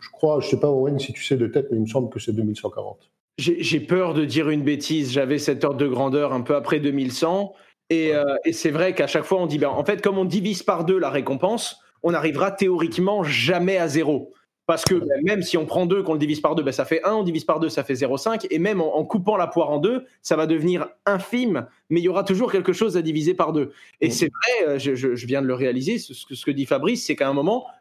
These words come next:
Speaker 2: forcément, ça s'arrête, parce qu'on peut plus diviser par deux, sinon on va aller dans un, une valeur qu'on n'a pas encore. Et si un jour, d'ailleurs, les gens devaient voter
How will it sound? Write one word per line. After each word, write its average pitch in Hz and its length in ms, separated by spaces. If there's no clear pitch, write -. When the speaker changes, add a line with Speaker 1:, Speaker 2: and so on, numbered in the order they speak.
Speaker 2:
forcément, 208 440
ça 180 140
s'arrête, 180 520
parce - 180
qu'on 180 120
peut 180 140
plus 226 200
diviser 190 400
par 160 220
deux, 226 160
sinon 196 360
on 202 40
va 165 120
aller 175 220
dans 151 260
un, 139 220
une 139 160
valeur 180 340
qu'on 147 80
n'a 135 100
pas 143 100
encore. 175 400
Et 151 100
si 240 400
un 185 140
jour, 185 280
d'ailleurs, 156 320
les 151 120
gens 170 180
devaient 147 300
voter 175 520